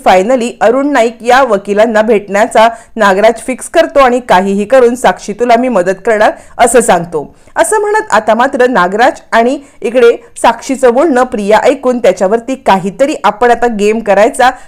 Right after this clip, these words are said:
असं बोलत असते, मनातल्या मनात ठरवत असते. पण नागराज इतका पण काही मूर्ख नसतो की एकदा प्रियाच्याकडून त्याने आता तोंड भाजून घेतलेलं असतं, मग पुन्हा तो प्रियावरती विश्वास ठेवणार आहेत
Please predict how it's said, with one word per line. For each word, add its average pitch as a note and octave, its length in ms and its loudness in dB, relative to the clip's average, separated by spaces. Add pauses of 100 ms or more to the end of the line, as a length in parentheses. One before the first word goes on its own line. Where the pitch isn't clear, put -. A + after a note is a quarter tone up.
असं A#3 280 2
बोलत F#3 320 0
असते, E3 440 -8
मनातल्या G3+ 400 -2
मनात A#3+ 200 0
ठरवत A#3 380 2
असते. F#3+ 240 -2
पण A3 220 -2
नागराज F#3+ 520 0
इतका A3 380 -2
पण F#4 180 0
काही D#4 260 0
मूर्ख C4 340 -2
नसतो B3 440 2
की - 400 -16
एकदा G#3+ 360 2
प्रियाच्याकडून C#4+ 840 0
त्याने B3 220 0
आता A#3 320 2
तोंड C4+ 520 0
भाजून B3+ 360 0
घेतलेलं A#3 420 0
असतं, - 240 -2
मग C4 120 2
पुन्हा A#3 440 -2
तो D#4+ 200 0
प्रियावरती D4+ 560 0
विश्वास B3 460 -2
ठेवणार G3 180 0
आहेत F#3 120 0